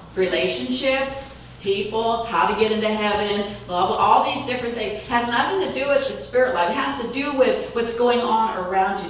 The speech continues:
the kingdom. Uh, all those parables, this, the sower, um, gosh, there's like, I, I have them all listed.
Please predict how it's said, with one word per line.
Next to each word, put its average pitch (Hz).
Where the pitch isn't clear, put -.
the -
kingdom. 220
Uh, -
all -
those -
parables, 170
this, 175
the 180
sower, 233
um, 175
gosh, 202
there's 170
like, -
I, -
I -
have 190
them 156
all 147
listed. 156